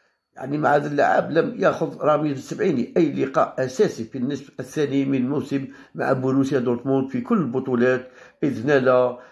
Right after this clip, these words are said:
هذا اللاعب ثقة كاملة من مدربه، ولعب كل مباريات الفريق في ال-، الدور ال-، الألماني والدور أبطال أوروبا.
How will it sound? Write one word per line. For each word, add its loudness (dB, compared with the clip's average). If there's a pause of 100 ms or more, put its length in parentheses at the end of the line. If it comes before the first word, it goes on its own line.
هذا -2
اللاعب 2
ثقة -4 (160)
كاملة 0
من -2
مدربه، -2
ولعب 2
كل 2
مباريات 0
الفريق -2
في -4
ال-، -2 (300)
الدور 2
ال-، 2
الألماني 0
والدور 0
أبطال 2
أوروبا. 2